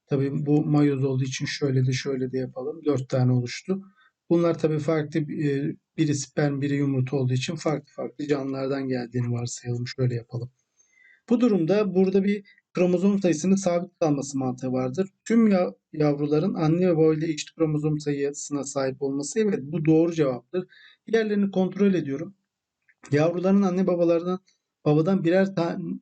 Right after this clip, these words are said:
birer tam olarak benzemesi, birebir tam olarak benzemesi bir defa mayozda mümkün değil bu. Anne ve baba ile yavruların genetik yapılarının aynı olması, bu da mümkün değil. Genetik çeşitlilik var. Yavru bireylerin birbiriyle aynı genetik yapıya sahip olması mayoz için bu da geçerlidir.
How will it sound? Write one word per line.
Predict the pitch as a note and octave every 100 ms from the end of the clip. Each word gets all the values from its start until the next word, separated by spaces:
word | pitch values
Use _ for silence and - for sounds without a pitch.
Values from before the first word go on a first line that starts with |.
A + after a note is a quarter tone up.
| _ -
birer | F3+ A3+ - - _ _ -
tam | G3+
olarak | F3 D#3 D#3 C3+
benzemesi, | D3+ D3 D3 C3 - C3
birebir | D3 E3+ E3 D3+
tam | E3 D3+
olarak | C#3 C3+ C3
benzemesi | C3+ B2+ C3 C3 -
bir | G3
defa | E3 E3 D3+ - - _
mayozda | D3+ E3+ E3 C#3+
mümkün | C3 C3 C3 E3+ D#3+
değil | C3 A#2
bu. | B2+ D#3 - _ _ _ _ _ -
Anne | D#3+ G3+
ve | G3
baba | F3 E3+ F#3
ile | F3+
yavruların | F3 D#3+ D#3+ E3+ F3
genetik | D3+ D#3 D3+ -
yapılarının | E3 D3 D3+ D#3 D#3+
aynı | D#3+ D3+ C#3
olması, | C3 C3 - D3+
bu | D#3
da |
mümkün | D3+ C3 B2+ B2+
değil. | B2+ C#3 -
Genetik | C#3 C3 C3
çeşitlilik | - B2+ - D3 C#3+ -
var. | D3 D3+ _ - - -
Yavru | D3+ E3 F#3+
bireylerin | F#3 D#3 D3 D3 C#3+
birbiriyle | D#3+ D#3 D3+ D3+
aynı | D#3 D#3
genetik | D3+ C#3 B2+ - -
yapıya | C3 C3+
sahip | B2+ C3+ B2+ C3
olması | C#3+ D3 F3
mayoz | F3+ E3 B2+
için | - C3+
bu | D#3
da | D3+
geçerlidir. | C3 B2+ B2+ B2+ C#3+ G3